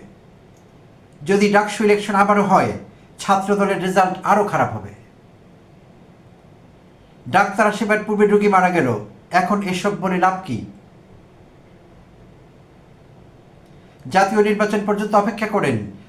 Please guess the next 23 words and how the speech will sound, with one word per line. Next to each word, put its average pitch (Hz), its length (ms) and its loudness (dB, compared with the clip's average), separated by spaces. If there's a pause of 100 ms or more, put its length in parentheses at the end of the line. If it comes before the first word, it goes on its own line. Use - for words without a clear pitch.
(140)
জামাত 190 340 2
বিএনপিকে 202 600 0
কিভাবে 202 400 0
বাঁশ 185 320 2
দেয় 196 200 0
দেখেন। 185 380 -2 (1600)
আগে 196 300 0
হাসিনার 202 460 0
মুখে 208 200 -2
শুনতাম 208 440 -4
সূক্ষ্ম - 380 -6
বা 196 120 0
স্থূল 196 300 -6
কারচুপি, 165 640 -4 (600)
আর 165 180 2 (100)
এখন 226 320 0
শুনছি 226 400 -4
পরিকল্পিত 208 600 0
কারচুপি। 170 640 -4 (460)
দেশ 202 320 0
এগিয়ে 202 300 0
যাচ্ছে, 214 320 0
মাশাআল্লাহ। 135 560 0